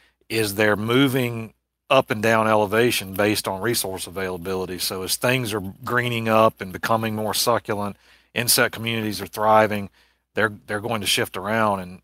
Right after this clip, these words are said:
and use that. Um, and you don't see that as,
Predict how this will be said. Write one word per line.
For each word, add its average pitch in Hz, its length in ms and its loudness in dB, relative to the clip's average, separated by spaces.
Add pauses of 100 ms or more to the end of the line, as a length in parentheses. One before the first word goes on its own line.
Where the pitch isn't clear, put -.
and 98 140 -14
use 110 300 -4
that. 87 320 -4 (560)
Um, 95 580 2 (520)
and 110 260 -10 (240)
you 107 120 -12
don't 139 320 2
see 143 300 2
that 135 220 6
as, 110 320 0